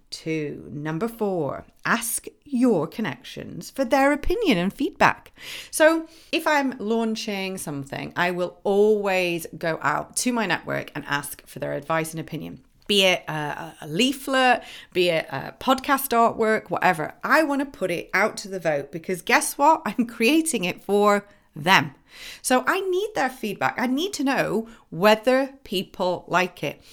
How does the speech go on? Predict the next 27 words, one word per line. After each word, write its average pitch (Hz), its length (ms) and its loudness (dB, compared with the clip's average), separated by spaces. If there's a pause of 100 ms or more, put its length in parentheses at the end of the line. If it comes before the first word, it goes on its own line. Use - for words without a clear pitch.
(320)
And 240 140 2
the 262 80 4
more 320 400 2 (120)
you 285 160 -6
bring 285 360 0
people 233 280 -8
into 202 260 -6
your 185 100 -4
world, 196 480 -4 (340)
the 302 120 0
more 392 180 2
inclusive 359 500 2
it 208 120 0
becomes. 330 380 0
And 269 80 2
guess 349 200 2
what - 160 2
happens? 208 380 -4
You 254 100 0
form 294 420 0
a - 80 -2
community, 277 680 0
a - 60 -4
community 262 760 0 (180)
that - 140 -6
is 226 160 -2
powerful, 262 800 -4